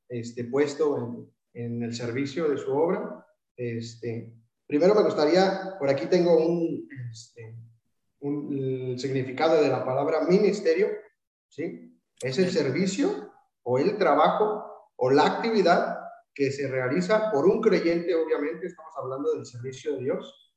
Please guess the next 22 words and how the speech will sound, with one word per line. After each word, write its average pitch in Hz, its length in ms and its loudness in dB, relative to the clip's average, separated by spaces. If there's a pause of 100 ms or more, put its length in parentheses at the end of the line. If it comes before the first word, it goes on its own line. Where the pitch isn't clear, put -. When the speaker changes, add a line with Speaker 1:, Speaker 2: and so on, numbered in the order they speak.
(140)
Speaker 1:
del 123 180 -4
mini-, 120 300 -2
los 123 200 -2
ministerios 127 520 -2
de 147 100 2
Dios, - 460 -4 (240)
pero 139 200 2
este 185 260 4
se 190 100 4
realiza 170 380 2
de 180 100 2
manera 143 640 -4 (320)
voluntaria, 151 1000 2 (560)
de 127 80 -6
manera 147 800 -2 (320)
que 127 140 0
uno 180 580 4
lo 123 100 -2
siente 139 540 0
dentro 143 320 2
de 123 100 2
sí, - 380 -4